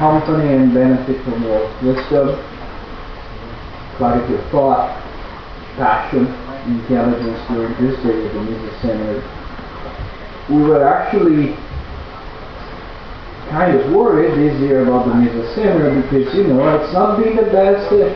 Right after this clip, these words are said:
year in history for donations. Go figure.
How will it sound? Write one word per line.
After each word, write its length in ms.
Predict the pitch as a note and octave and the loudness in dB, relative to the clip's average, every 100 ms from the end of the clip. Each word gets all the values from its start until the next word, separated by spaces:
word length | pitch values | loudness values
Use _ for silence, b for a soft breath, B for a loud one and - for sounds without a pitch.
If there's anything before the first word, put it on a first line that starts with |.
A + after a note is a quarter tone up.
| G3 | 0
year 400 | G3+ G3 F#3 F#3 | 4 6 6 4
in 120 | F3+ | 0
history 560 | F#3+ B3+ - C3 A#2+ - | 2 0 2 2 2 2
for 160 | C#3+ C#3 | 2 4
donations. 720 | F3 A3 D#4+ D4+ - - - - - - - - - - - - - - - - - - - | 4 4 4 2 2 -2 -4 -10 -12 -12 -10 -10 -12 -14 -14 -14 -12 -10 -12 -14 -14 -10 -2
Go 100 | D3 | 0
figure. 340 | - B2+ - | 2 0 0